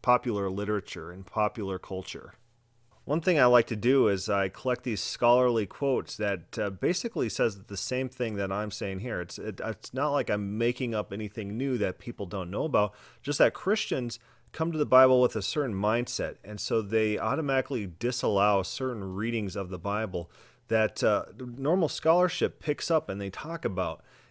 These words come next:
And, uh, then Christians are all confused when you bring these things up to them. They've never heard of it before.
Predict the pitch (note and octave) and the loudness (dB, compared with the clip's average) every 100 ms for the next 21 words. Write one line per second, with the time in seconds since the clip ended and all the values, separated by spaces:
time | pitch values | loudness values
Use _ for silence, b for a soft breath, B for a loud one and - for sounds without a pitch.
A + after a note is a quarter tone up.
0 | b A2 A2+ A2 A2+ G#2+ G2+ C#3+ - F3 | b 0 0 4 6 6 4 0 0 -2
1 | - D3 B2 A#2+ A#2+ - G2+ - F3 E3 | -2 -4 2 4 4 2 -10 -6 -4 -2
2 | F#2+ F#2+ F2+ A#2 B2+ A2 - G#2+ G2 C#3 | -4 -6 -4 -4 -2 -4 -4 -6 -2 -4
3 | - G2+ F#2 F#2 G#2+ A#2 C3+ G#2+ C#3 C#3 | -4 -6 -4 -2 -4 -2 0 2 2 2
4 | F2+ C#2+ - - F#2+ F2 | 0 -6 -12 -10 -8 -8